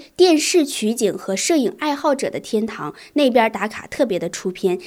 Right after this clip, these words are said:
相当于它会在一个洞穴旁边呢，就是大海，然后你可以站在那边的岩石上去拍照，呃，就是挺神秘的一个景点，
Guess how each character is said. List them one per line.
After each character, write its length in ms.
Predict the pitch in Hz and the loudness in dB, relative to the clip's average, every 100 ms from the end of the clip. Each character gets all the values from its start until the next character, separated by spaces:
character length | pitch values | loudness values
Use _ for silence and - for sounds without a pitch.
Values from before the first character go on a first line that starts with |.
| - | -10
相 180 | - 277 | 2 4
当 180 | 285 269 | 4 2
于 80 | 240 | -2
它 160 | 247 | -4
会 140 | 247 240 | -2 0
在 180 | 262 | 0
一 60 | 226 | 0
个 100 | 226 | -2
洞 280 | 226 370 233 | 2 4 4
穴 400 | - 143 156 165 - - - | -2 -8 -8 -10 -16 -18 -8
旁 240 | 185 208 | -6 -2
边 180 | 240 226 | 0 0
呢， 120 | 220 | 0
就 120 | 220 | -2
是 100 | 220 | -4
大 200 | 220 240 | -4 -4
海， 360 | 214 - - - - - | -4 -8 -12 -18 -20 -10
然 140 | 185 | -6
后 60 | 226 | -4
你 100 | 214 | -4
可 140 | 208 | -4
以 60 | 214 | -6
站 220 | 226 254 | -2 -2
在 120 | 233 | 0
那 120 | 208 202 | -2 -2
边 140 | 208 | -2
的 60 | 202 | -4
岩 260 | 175 175 | -4 -6
石 180 | 214 175 | -6 -8
上 180 | 190 180 | -8 -8
去 100 | 196 | -8
拍 300 | - - 202 | -12 -10 -6
照， 320 | 208 220 - - - - - | -2 -2 -4 -12 -20 -16 -6
呃， 200 | 185 180 | -4 -2
就 120 | 208 | -4
是 160 | 226 | -4
挺 240 | 220 - 170 | -4 -2 -4
神 240 | - 175 | -2 -2
秘 180 | 202 277 | 2 2
的 120 | 240 | 2
一 120 | 190 | -2
个 120 | 180 190 | -4 -4
景 240 | 170 170 | -2 -4
点， 240 | 196 151 | -2 -4